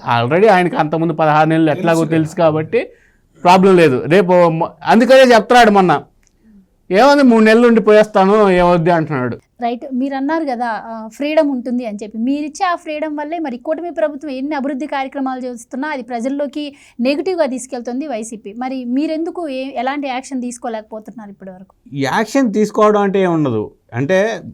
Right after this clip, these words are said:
Speaker 1: సరే, తప్పులు ఎత్తి చూపినప్పుడు వాళ్ళ జర్నలిస్టులుగా వాళ్ళు చేసే పనికి ఖచ్చితంగా మేము రియాక్ట్ అవ్వాలి. వాళ్ళు తప్పులు, తప్పులు చేసినప్పుడు వాటిని సరిదిద్దుకోవడానికి ఖచ్చితంగా కూటమి ప్రభుత్వం ఇప్పుడు ప్లానింగ్ ఉంది.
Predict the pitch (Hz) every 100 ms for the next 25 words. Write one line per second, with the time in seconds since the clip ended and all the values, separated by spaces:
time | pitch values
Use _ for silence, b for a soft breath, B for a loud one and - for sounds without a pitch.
0 | - - 156 160 165 - 127 120 - 214
1 | 214 202 190 147 143 170 180 165 170 156
2 | 165 185 226 214 131 131 143 131 131 135
3 | 160 156 165 156 170 156 139 123 135 131
4 | 147 139 135 135 131 139 123 127 127 190
5 | 214 b b - 127 123 165 170 180 170
6 | 151 131 127 147 147 135 131 139 156 226
7 | 220 b - 139 160 170 160 160 - -
8 | 190 151 147 147 139 185 175 165 160 147
9 | 180 208 170 160 - 156 180 208 - 214
10 | 190 185 180 175 226 226 170 170 B B
11 | - 143 190 214 226 220 180 180 170 165
12 | 160 156 165 175 156 139 156 147 139 147
13 | 143 147 113